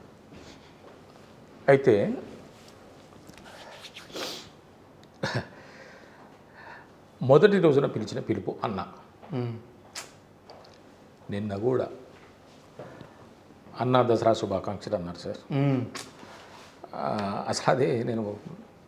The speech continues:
Speaker 1: తట్టుకోలేకపోతున్నాను.
Speaker 2: మ్మ్, మ్మ్.
Speaker 1: అంతటి ఆత్మీయత చూపిస్తున్నారు సార్.
Speaker 2: మన బాలకృష్ణ గారు అంతే సార్,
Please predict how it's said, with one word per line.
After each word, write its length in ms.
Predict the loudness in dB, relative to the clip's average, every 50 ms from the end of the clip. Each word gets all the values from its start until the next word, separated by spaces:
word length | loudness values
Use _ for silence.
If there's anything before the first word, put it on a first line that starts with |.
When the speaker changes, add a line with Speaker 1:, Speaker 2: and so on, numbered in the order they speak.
| -20 -20 -20 -20 -20 -20 -20 -20 -14 -12
Speaker 1:
తట్టుకోలేకపోతున్నాను. 1000 | -12 -10 -4 0 0 0 0 0 -4 -6 -8 -12 -12 -16 -18 -18 -18 -12 -8 -4 -2
Speaker 2:
మ్మ్, 360 | -2 -2 -4 -4 -8 -8 -8
మ్మ్. 180 | -6 -6 -8 -10 -12 -18 -20 -20 -20 -20 -20 -20 -20 -20 -20 -20 -12 -8
Speaker 1:
అంతటి 340 | -8 -8 -6 -8 -6 -4 -4
ఆత్మీయత 460 | -4 -4 -4 -4 -6 -6 -6 -6 -8
చూపిస్తున్నారు 440 | -8 -10 -10 -14 -14 -14 -14 -14 -12
సార్. 500 | -12 -12 -12 -12 -14 -18 -20 -14 -4 -2
Speaker 2:
మన 60 | 0
బాలకృష్ణ 480 | 4 6 8 6 6 6 2 -2 -2 0 0
గారు 120 | 0 0 0
అంతే 280 | -2 -2 -2 -2 -2
సార్, 180 | -4 -4 -10